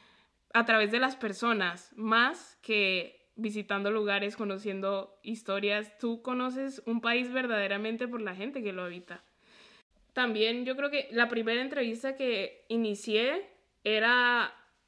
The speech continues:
o sea, inicié con la idea de querer entrevistar personas,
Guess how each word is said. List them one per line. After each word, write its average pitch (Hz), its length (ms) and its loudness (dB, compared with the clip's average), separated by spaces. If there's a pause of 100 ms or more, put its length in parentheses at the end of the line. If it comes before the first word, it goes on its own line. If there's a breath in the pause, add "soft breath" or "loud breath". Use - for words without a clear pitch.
(200)
o - 60 -8
sea, 240 340 4
inicié 254 520 2
con 302 160 0
la 277 80 2
idea 233 200 4
de 254 120 0
querer 214 260 0
entrevistar 226 600 -2
personas, 226 720 -6